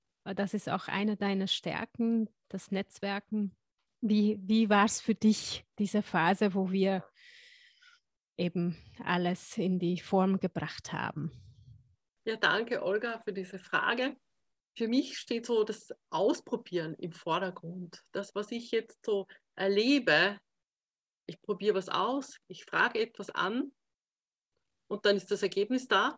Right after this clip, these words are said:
Speaker 2: und plötzlich kommt dann die nächste Stufe. Also es ist so eine Entwicklung, eine, ein Wachsen von den Themen.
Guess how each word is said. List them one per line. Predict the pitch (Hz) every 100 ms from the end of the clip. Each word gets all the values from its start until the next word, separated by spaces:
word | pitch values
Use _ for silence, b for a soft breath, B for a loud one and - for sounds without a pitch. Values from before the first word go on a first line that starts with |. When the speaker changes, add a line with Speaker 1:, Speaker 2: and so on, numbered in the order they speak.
| _
Speaker 2:
und | - 208
plötzlich | 196 196 254 247 -
kommt | - - 220 240
dann | 240 233 240 _ _ _ _ -
die | 220
nächste | 220 285 - 240
Stufe. | - 165 - 160 151 b b b
Also | 190 202 220 214 _ _ _ _ _ _ _ -
es | 220 233
ist | 262 262
so | - 240 247 240 _ _ _ _ _ _ -
eine | 208 208
Entwicklung, | 233 302 - - 185 165 -
eine, | 185 208 202 -
ein | 202 190
Wachsen | 190 - - - 196 170 - _ _ b b _
von | 208 208
den | 190 190
Themen. | - 240 254 160 151 165